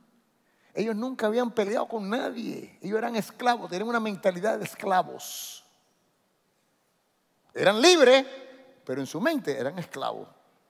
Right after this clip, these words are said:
Porque el hombre libre dice, vamos, aquí van lo otro. No, no, no, no, no.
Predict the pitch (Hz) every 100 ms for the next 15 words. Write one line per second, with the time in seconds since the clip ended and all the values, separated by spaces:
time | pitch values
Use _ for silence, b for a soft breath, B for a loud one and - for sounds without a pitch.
0 | _ _ _ - 151 151 196 233 226 277
1 | 226 165 160 - 330 330 208 147 262 285
2 | 311 214 311 330 220 151 - - 151 196
3 | 196 196 196 196 208